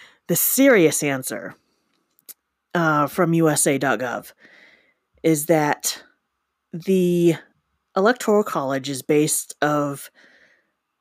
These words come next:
it's based from a number of people from every state. And what they do is they elect the president. So the actual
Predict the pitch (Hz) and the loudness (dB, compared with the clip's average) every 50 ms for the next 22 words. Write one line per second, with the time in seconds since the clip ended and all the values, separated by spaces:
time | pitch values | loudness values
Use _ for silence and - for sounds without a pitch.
0 | _ _ _ _ _ - - - - 208 220 - - 240 214 196 180 175 180 175 | _ _ _ _ _ -16 -6 2 4 4 4 4 2 2 2 4 4 4 2 2
1 | 170 170 160 165 165 156 - - 175 160 - 160 147 143 - 156 139 139 139 143 | 2 2 2 0 0 0 -2 -4 -6 -4 -2 -2 -4 -4 -4 -8 -6 -6 -2 -2
2 | 165 - - - 117 117 110 - _ _ _ _ _ _ _ _ _ _ _ _ | -2 -2 -2 -4 -4 -6 -6 -8 _ _ _ _ _ _ _ _ _ _ _ _
3 | _ _ _ _ _ _ _ _ _ _ _ _ _ _ _ _ _ - - - | _ _ _ _ _ _ _ _ _ _ _ _ _ _ _ _ _ -18 -16 -16
4 | - - - - - - - _ _ _ _ _ _ _ _ _ _ 165 165 165 | -20 -20 -20 -20 -20 -20 -20 _ _ _ _ _ _ _ _ _ _ 2 2 4
5 | 165 160 160 156 156 156 156 151 151 151 147 - - - - - _ _ _ _ | 4 4 4 2 2 2 0 0 -2 -4 -4 -6 -10 -10 -14 -20 _ _ _ _
6 | _ _ _ _ _ _ _ _ _ _ _ _ _ _ _ _ _ _ _ _ | _ _ _ _ _ _ _ _ _ _ _ _ _ _ _ _ _ _ _ _
7 | _ 208 208 202 - 196 180 160 180 170 170 170 156 143 160 156 156 147 156 147 | _ 2 2 4 4 4 6 6 6 6 6 4 4 4 2 2 2 2 0 -2
8 | - - - - - 147 131 - - 110 135 - - - _ _ _ _ _ _ | -2 -4 -10 -4 -4 -4 -2 -2 -6 -8 -10 -16 -16 -18 _ _ _ _ _ _
9 | _ _ _ _ _ _ _ _ _ _ _ _ _ _ _ _ _ _ - - | _ _ _ _ _ _ _ _ _ _ _ _ _ _ _ _ _ _ -20 -20
10 | - - - - - - - - - - 190 175 170 165 165 170 160 - - - | -20 -20 -20 -20 -10 -6 -2 0 4 4 4 6 6 4 4 2 0 -2 -10 -20
11 | - - - - - _ _ _ _ _ _ - 185 175 160 185 202 - - - | -20 -20 -20 -20 -20 _ _ _ _ _ _ 2 4 4 4 4 2 -2 0 0
12 | 247 214 208 202 190 185 185 170 | 4 6 6 6 6 6 4 2